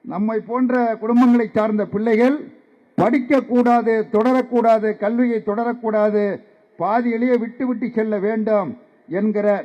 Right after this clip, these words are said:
நயவஞ்சகமான கொள்கை இந்த கொள்கை. ஆகவே தான் இந்த கொள்கையை நாம் நிராகரிக்கிறோம். அந்த கொள்கைகளை எதிர்த்து இன்றைக்கு முதற்கட்டமான இந்த ஆர்ப்பாட்டத்தை நாம்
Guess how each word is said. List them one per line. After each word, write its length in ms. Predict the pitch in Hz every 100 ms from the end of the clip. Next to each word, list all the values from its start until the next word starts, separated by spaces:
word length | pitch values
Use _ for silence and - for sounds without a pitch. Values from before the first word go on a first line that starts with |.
| 135
நயவஞ்சகமான 1120 | 160 208 247 254 247 240 233 233 240 247 254 240
கொள்கை 320 | 214 208 208
இந்த 220 | 196 185
கொள்கை. 560 | 165 170 202 214 269 - - _ _
ஆகவே 520 | - 170 220 220 214 214
தான் 200 | 240 247
இந்த 180 | 214
கொள்கையை 640 | 214 208 220 226 220 208 -
நாம் 280 | 175 190 170
நிராகரிக்கிறோம். 880 | 185 214 220 214 208 208 233 254 240 - _ _
அந்த 300 | - 208 202
கொள்கைகளை 640 | - 214 240 254 240 226 196
எதிர்த்து 760 | 202 220 - 226 214 185 - -
இன்றைக்கு 680 | 185 208 202 196 196 190 185 151
முதற்கட்டமான 1000 | 190 262 262 254 226 226 220 214 202 185 -
இந்த 180 | 185 175
ஆர்ப்பாட்டத்தை 680 | 190 226 247 240 220 220 208
நாம் 360 | 190 185 139